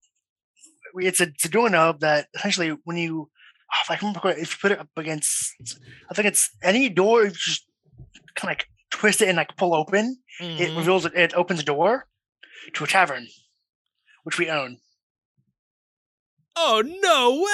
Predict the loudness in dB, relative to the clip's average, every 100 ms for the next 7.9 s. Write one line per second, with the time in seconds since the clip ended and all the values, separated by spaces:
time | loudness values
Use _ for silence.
0 | 2 2 2 0 -6 -16 _ 0 6 6
1 | 6 2 0 0 0 0 -2 -6 -8 -8
2 | -4 -4 -4 -4 -4 -6 -10 -12 -18 -20
3 | _ _ _ _ _ _ _ -14 -10 -10
4 | -10 -10 -8 -10 -10 -10 -12 _ _ _
5 | _ _ -4 -4 -4 -8 -12 -20 _ _
6 | _ _ _ _ _ -6 -2 -2 -2 -6
7 | -8 -10 -8 0 2 2 4 4 4